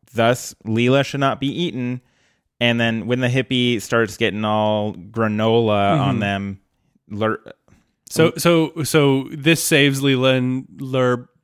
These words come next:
Speaker 2: brings Leela out of her mouth. And then Free Waterfall Junior is,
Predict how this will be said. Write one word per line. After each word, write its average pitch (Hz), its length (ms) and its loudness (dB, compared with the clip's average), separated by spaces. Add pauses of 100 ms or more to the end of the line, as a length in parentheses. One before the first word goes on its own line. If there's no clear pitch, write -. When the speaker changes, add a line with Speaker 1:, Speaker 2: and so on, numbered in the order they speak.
(120)
Speaker 2:
brings 123 320 -4
Leela 123 260 -2
out 117 140 -2
of 113 60 -6
her 120 140 -4
mouth. 107 300 -6 (500)
And 123 220 -4
then 117 340 -2 (120)
Free 135 180 0
Waterfall 120 400 0
Junior 139 320 0
is, 120 240 -6